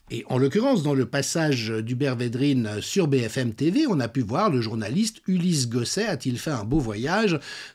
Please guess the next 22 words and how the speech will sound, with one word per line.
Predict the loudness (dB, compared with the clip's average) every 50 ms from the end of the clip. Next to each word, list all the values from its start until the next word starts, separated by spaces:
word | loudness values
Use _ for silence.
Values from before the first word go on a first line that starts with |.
| _ _
tenter, | 0 0 0 2 2 2 4 4 4 4
euh, | 4 4 2 2
vraiment | 2 2 2 4 4 4 4
de, | 4 4 4 2 2
de, | 0 0 0 0 0 0
de, | -2 -4 -6 -8 -8 -4 -4 -4 -4 -4 -6 -8 -4
de | 0 0
manière | 2 4 4 2 2
très | 0 0 2 4 4 4 4
insistante | 4 4 2 2 2 0 0 0 0 0 2 4 2 2 2 0
de | 2 2 4
limiter | 4 4 4 4 4 4 4 4 2 2 0 2
le | 4 2 2
propos, | 2 0 0 0 0 2 0 2 2 2
de | 4 4 4
sorte | 4 4 2 2 2 2 0 -2
à | 0 2
effacer | 2 2 2 0 -2 0 0 0 2 0 0
tout | 2 2 2 4
le | 4 4 2
contexte | 2 0 0 0 2 0 0 0 -2 -2 -4
explicatif, | -4 -4 -4 -6 -6 -6 -6 -6 -8 -6 -2 0 0 0 -2